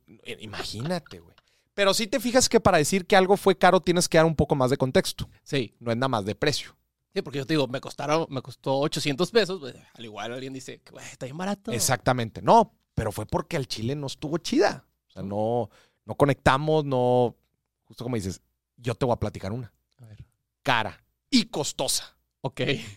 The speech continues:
Speaker 1: Cara y costosa. Paso por la chica, ¿verdad? Este, desde el camino, eh, mira, las primeras impresiones son importantes.
Speaker 2: Sí.
Speaker 1: Y desde que pasas por ella,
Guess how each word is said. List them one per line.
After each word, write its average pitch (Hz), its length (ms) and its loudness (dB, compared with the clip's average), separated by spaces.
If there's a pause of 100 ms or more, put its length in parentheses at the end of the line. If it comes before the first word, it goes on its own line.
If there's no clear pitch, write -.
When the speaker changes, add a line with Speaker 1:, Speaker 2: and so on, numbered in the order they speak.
(120)
Speaker 1:
Cara 139 200 0
y 190 60 -4
costosa. - 520 -10 (1500)
Paso 151 260 2
por 180 120 0
la 175 100 2
chica, 202 400 0 (760)
¿verdad? - 240 -10 (120)
Este, 87 680 -2 (460)
desde 120 600 0
el 131 260 0
camino, 175 640 0 (220)
eh, - 80 -12 (380)
mira, 226 380 0 (600)
las 214 180 0
primeras 277 380 2
impresiones 214 480 0
son 202 160 2
importantes. 131 800 -2
Speaker 2:
Sí. - 180 -18 (600)
Speaker 1:
Y 185 120 4
desde 190 240 6
que 202 120 2
pasas 247 360 4
por 214 200 4
ella, 170 360 2